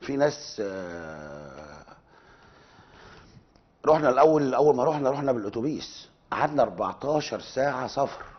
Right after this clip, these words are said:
سفر او تمن-، كتير، قعدنا فترة كبيرة. طبعًا عارفين انت كل، معظمنا تعب، وقلنا اصرينا ان احنا نكمل عشان مصر. وصلنا اسوان وعملنا الجلسة الافتتاحية في اسوان، وبدأنا نتحرك من اسوان.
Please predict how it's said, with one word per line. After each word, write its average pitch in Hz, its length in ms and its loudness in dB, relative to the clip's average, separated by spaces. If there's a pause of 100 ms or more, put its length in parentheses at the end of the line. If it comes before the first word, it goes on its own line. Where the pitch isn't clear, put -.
(640)
سفر 98 340 2 (800)
او 98 80 0
تمن-، 110 380 -6
كتير، 160 360 -2
قعدنا 131 200 2
فترة 143 220 2
كبيرة. 131 380 0 (800)
طبعًا 147 280 8
عارفين 127 160 -2
انت 131 260 -6
كل، 139 220 0
معظمنا 143 520 6
تعب، 131 300 2 (280)
وقلنا 139 540 4
اصرينا 127 420 4
ان 120 80 -2
احنا 113 180 -2
نكمل 135 420 2
عشان 117 300 0
مصر. - 240 2 (300)
وصلنا 117 400 2
اسوان 107 400 0 (260)
وعملنا 120 340 4
الجلسة 123 260 2
الافتتاحية 123 760 -2 (480)
في 120 180 6
اسوان، 131 500 8 (1800)
وبدأنا 131 480 4
نتحرك 139 420 4
من 120 120 -6
اسوان. 147 640 2